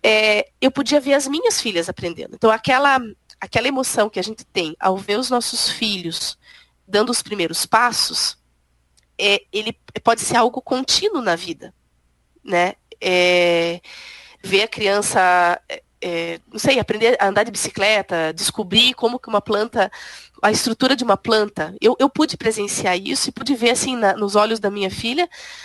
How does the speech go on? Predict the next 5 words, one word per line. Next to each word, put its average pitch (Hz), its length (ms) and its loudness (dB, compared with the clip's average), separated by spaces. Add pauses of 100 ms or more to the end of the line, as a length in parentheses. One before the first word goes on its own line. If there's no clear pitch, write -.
(220)
assim, 247 360 0
a, 214 220 4
a, 190 340 2
nossa, 233 380 2 (600)
a, - 160 -2